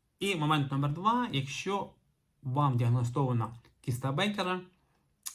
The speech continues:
і ви хочете її ліквідувати, або якщо вона вас турбує і має динаміку до збільшення,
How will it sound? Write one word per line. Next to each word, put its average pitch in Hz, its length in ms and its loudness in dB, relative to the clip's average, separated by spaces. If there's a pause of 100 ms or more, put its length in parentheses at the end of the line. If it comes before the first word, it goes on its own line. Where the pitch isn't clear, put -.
(300)
і 147 80 2
ви 139 100 4
хочете 120 680 -2
її 123 180 2
ліквідувати, 143 760 0
або 120 260 2
якщо 117 340 0
вона 131 180 0
вас 117 220 0
турбує 120 760 2
і 139 80 -2
має 127 220 0
динаміку 117 480 0
до 110 240 -2 (260)
збільшення, 175 880 0